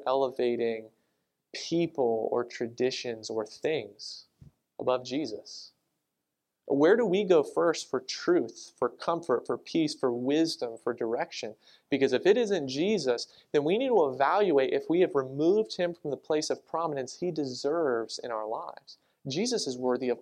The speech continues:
all honor. And you see, we need to address this first in our lives. We need to address this so that we can get back to the gospel mission we've been called to. Once we recognize Jesus as greater than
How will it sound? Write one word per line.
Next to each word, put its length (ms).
all 320
honor. 340
And 100
you 80
see, 140
we 140
need 100
to 80
address 320
this 160
first 340
in 60
our 140
lives. 420
We 100
need 100
to 100
address 300
this 300
so 440
that 140
we 120
can 180
get 200
back 300
to 60
the 80
gospel 460
mission 280
we've 200
been 160
called 440
to. 160
Once 440
we 200
recognize 760
Jesus 340
as 220
greater 460
than 180